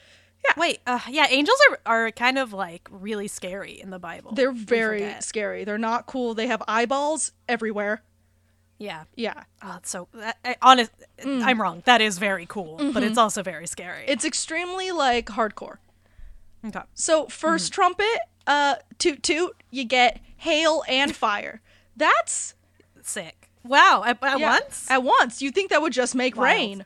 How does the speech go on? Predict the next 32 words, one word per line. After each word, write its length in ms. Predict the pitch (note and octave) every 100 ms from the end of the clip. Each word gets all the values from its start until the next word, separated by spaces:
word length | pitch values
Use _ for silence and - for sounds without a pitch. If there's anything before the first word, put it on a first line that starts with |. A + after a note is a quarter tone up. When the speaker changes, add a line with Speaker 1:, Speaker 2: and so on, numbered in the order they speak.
| _
Speaker 1:
but 340 | G#3+ G#3+ A3 - _ _ _ _ _ _ _
Speaker 2:
But 180 | G#3+ F#3
no. 260 | G#3 C#4+ A#3
Speaker 1:
nope. 160 | C4+ - _ _ - - - -
Uh, 300 | C4 C4+ B3 G3
Speaker 2:
Okay. 200 | G3 G#3 -
Speaker 1:
second 500 | - E4 D#4+ D#4 C4
trump, 400 | - A#3 A#3+ - -
uh, 220 | A3+ G#3+ -
comet 540 | - F4+ F4+ F#4+ D#4 - _
goes 380 | - B3+ B3+ A#3+
right 280 | G3+ A#3+ E4+
into 180 | E4+ F#4
the 160 | E4+ D#4
ocean, 560 | D4 - D4 C#4 C#4 - _ _ _
kills 760 | - C#4 B3+ A#3+ A#3 A#3 A3 - _
Speaker 2:
Ugh. 120 | G3 E3 -
Speaker 1:
one 320 | G#3+ B3 E4
third 380 | D#4 D4+ D4+ C#4+
of 100 | B3+
everything 400 | B3+ D4 C#4 B3
in 180 | A#3 A#3
there. 300 | A3+ A3+ A3+
You'd 260 | A#3+ C#4 -
think 180 | A#4+
that 140 | A#4 G4
would 140 | F#4+
kill 260 | - E4 A3+
everything 520 | - A#3 F4+ F4 E4
in 140 | E4 D#4+
there, 260 | D#4+ E4
but 340 | A#3+ A3+ G#3+